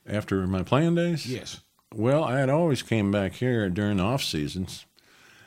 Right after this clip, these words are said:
Speaker 1: because my wife's parents lived in Mount Sterling, uh,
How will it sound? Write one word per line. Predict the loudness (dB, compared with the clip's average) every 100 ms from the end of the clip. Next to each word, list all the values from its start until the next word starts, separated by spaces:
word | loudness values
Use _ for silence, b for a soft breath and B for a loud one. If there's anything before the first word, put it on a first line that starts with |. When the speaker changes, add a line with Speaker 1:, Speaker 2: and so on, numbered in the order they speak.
| b -10
Speaker 1:
because | -8 -2 -2 0
my | 0
wife's | 0 0 -2 -4
parents | 0 2 2 0 -2
lived | 0 0 0
in | 0 0
Mount | 0 0
Sterling, | -2 -2 0 0 0 -2 -8 b _ b b b b b -18
uh, | -8 -2 -2 -2